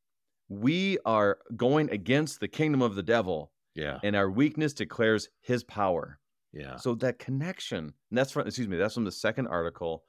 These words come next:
Speaker 2: Mm-hmm.
Speaker 1: of the Creed in the Small Catechism, that, that we speak about when we confess Christ, you know, we're, we're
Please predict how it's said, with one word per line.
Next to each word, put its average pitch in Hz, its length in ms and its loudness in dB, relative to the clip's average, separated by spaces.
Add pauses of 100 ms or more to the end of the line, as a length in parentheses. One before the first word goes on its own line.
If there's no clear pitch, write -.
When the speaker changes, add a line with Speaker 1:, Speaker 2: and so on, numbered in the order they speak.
(220)
Speaker 2:
Mm-hmm. 90 160 -14
Speaker 1:
of - 80 -12
the - 80 -18
Creed 85 500 -2
in 80 120 -6
the 78 40 -8
Small 76 260 -8
Catechism, 95 680 -4 (480)
that, 101 260 2 (260)
that 95 120 -2
we 107 100 -2
speak - 320 -6
about 98 400 4 (160)
when 98 160 -8
we 127 100 0
confess 127 600 0
Christ, 110 520 0
you 101 80 -6
know, 98 140 -2
we're, 98 320 0 (220)
we're 82 160 -10